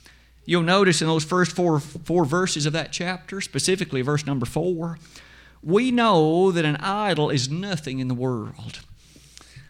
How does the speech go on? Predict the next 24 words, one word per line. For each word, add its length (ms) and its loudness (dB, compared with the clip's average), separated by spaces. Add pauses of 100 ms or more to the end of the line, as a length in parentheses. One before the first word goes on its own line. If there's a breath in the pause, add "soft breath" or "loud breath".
(200 loud breath)
There 220 2
was 480 0
an 100 -2
element 360 -2
in 120 -4
knowledge 480 -2
of 360 0
which 260 0
Paul 300 0
was 160 0
aware, 480 0
and 120 -2
certainly 440 -2
he 180 0
encouraged 640 -4
those 380 -4
in 120 -6
Corinth 540 2
to 100 -4
be 140 -4
aware 260 -4
of 120 -6
the 80 -6
same, 560 -4